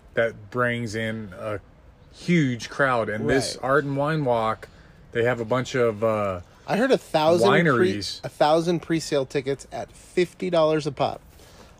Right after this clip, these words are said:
Speaker 2: I'm no mathematician, but that's fifty grand.
Speaker 1: Wow, where does all that, does that go back to the arts?
Speaker 2: I haven't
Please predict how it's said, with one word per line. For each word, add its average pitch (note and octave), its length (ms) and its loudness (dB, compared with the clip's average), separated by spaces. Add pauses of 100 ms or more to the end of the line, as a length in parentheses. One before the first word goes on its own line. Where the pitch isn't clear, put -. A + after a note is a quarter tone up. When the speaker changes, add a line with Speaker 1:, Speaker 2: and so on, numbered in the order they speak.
Speaker 2:
I'm D#3+ 240 2
no G3+ 180 8
mathematician, F3+ 960 2 (180)
but C3 80 -6
that's D#3 160 0
fifty - 380 0
grand. C3 480 -6 (760)
Speaker 1:
Wow, A2 160 -2
where F#3+ 260 2
does F#3 160 2
all F#3 120 6
that, D3 160 0
does C#3 140 4
that E3+ 120 2
go F#3+ 100 -2
back F#3 260 0
to - 100 -10
the B2+ 40 2
arts? A#2+ 520 -4 (260)
Speaker 2:
I - 40 -12
haven't F#3+ 200 -12